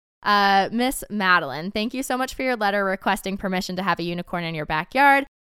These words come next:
I'm pleased to tell you that the Los Angeles County Department of Animal Care and Control does license unicorns under the following conditions.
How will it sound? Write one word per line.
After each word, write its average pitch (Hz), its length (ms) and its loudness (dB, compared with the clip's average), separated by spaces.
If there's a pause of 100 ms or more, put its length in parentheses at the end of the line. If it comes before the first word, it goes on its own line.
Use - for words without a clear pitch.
I'm 220 160 0
pleased 320 300 -2
to - 80 -20
tell 240 200 2
you 226 200 0
that 202 160 -4
the 175 100 -4
Los 180 260 2
Angeles 202 380 -6
County 185 300 -4
Department 175 480 -4
of 165 80 -6
Animal 175 340 -4
Care 170 280 -4
and 170 140 -6
Control 165 520 -4
does 285 340 0
license 180 420 -4
unicorns 170 600 -6
under 339 240 -6
the 311 100 -4
following 254 400 0
conditions. - 680 -6